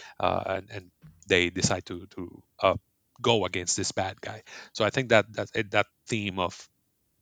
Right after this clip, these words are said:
loyalty towards your brother, your family, uh, and, and that bond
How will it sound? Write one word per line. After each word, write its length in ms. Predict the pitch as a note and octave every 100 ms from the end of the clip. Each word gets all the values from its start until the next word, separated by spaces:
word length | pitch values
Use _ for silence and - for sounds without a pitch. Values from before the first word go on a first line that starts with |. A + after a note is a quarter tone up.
| _ _ _
loyalty 640 | A2 G2 G#2+ G#2+ - G#2+ G2
towards 440 | F#2+ F2+ F2 -
your 280 | F#2+ F#2 F2+
brother, 360 | G2 G2 F#2+ F#2+
your 120 | F2+
family, 680 | - G2 F#2 F#2 F#2 F#2 F2+
uh, 260 | G#2 F#2+
and, 180 | F#2+ F#2
and 180 | F#2+ F#2+
that 140 | F#2 F#2 F#2+ -
bond 380 | G#2 F2+ F#2